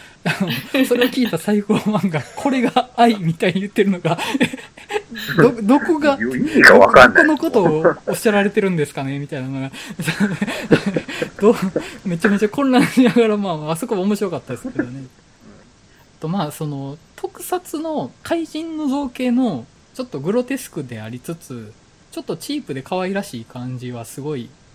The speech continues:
Speaker 1: 日本の本当にそのスーパー戦隊ものの悪役のちょっと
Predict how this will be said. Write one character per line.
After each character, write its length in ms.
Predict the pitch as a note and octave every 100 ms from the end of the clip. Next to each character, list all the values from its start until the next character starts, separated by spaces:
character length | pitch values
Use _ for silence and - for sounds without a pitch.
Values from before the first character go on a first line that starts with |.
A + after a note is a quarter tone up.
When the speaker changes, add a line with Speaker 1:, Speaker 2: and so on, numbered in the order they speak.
| _ G3
Speaker 1:
日 80 | C4
本 260 | E4+ D#4
の 120 | D#4 D4
本 140 | B3+
当 100 | C4
に 280 | A#3+ A3+ A3+
そ 200 | - F3+
の 180 | E3+ E3+
ス 180 | D#3+ A#3
ー 40 |
パ 140 | A3 G#3+
ー 40 |
戦 220 | G#3 A3+ A3
隊 160 | G3+
も 140 | G3 G3
の 140 | G3
の 280 | F#3 F3+ F#3+ _ -
悪 220 | E3 F#3+
役 280 | F3+ - F#3+
の 400 | G3+ A3 F3+ - _ -
ち 80 | F4
ょ 20 |
っ 20 | -
と 200 | C3+